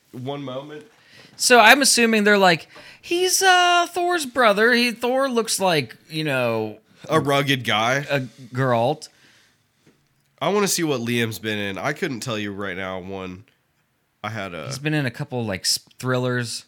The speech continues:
Speaker 1: Dude, you wanna see some, you ever wanna spend ten minutes, like, you're kinda buzzed and you're like, "I wanna learn some fucking crazy shit."
Speaker 2: Yeah.
Speaker 1: Dude, Audie Murphy's Wikipedia page.
Speaker 2: Audie Murphy?
Speaker 1: The, the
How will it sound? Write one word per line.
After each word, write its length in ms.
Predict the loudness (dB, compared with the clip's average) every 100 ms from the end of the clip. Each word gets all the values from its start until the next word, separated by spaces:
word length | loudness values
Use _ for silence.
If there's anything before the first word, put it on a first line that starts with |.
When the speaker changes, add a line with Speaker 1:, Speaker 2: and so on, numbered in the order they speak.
| _
Speaker 1:
Dude, 360 | -10 -8 -8 -10
you 120 | -14
wanna 200 | -12 -10
see 200 | -10 -10
some, 260 | -12 -14 -16
you 220 | -14 -12
ever 180 | -12 -12
wanna 380 | -12 -12 -14 -14
spend 380 | -14 -12 -12 -12
ten 220 | -12 -12
minutes, 400 | -12 -14 -14 -14
like, 260 | -14 -16 -18
you're 80 |
kinda 240 | -16 -14 -14
buzzed 420 | -14 -12 -10 -10
and 100 | -12
you're 120 | -12
like, 260 | -12 -14 -16
"I 40 |
wanna 160 | -16 -14
learn 260 | -14 -12
some 140 | -14 -14
fucking 320 | -14 -16 -18
crazy 360 | -14 -12 -12 -12
shit." 320 | -10 -10 -10 _
Speaker 2:
Yeah. 300 | -6 -4 -4 -6 _ -6
Speaker 1:
Dude, 340 | -4 -4 -8 _ _
Audie 320 | 0 0 0
Murphy's 480 | -2 -2 -2 -4 -6
Wikipedia 680 | -6 -8 -8 -6 -4 -4 -6
page. 440 | -6 -6 -8 -10 -6
Speaker 2:
Audie 200 | -4 -2
Murphy? 560 | 0 0 -2 -2 -2 -2 -8 _ -14
Speaker 1:
The, 300 | -2 2 2 0
the 300 | 0 0